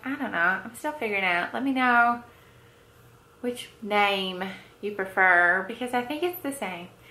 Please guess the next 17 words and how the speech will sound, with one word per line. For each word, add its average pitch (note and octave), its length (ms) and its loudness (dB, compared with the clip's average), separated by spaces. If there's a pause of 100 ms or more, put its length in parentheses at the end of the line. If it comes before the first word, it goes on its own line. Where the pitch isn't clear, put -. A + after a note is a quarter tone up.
(380)
Anyway, G3+ 840 2
I D4 120 -2
just G4 220 -4
wanted D#4+ 240 0
to D4+ 60 -2
go C#4 360 6
through C4+ 320 4
and G#3+ 160 -4
do G#3 60 -4
an G3+ 200 -6
update. A3+ 680 4
I've F#3+ 180 -6
used F#3+ 560 -4
up C4+ 140 4
a C4 80 -2
few B3+ 300 -4
things. A#3+ 640 -2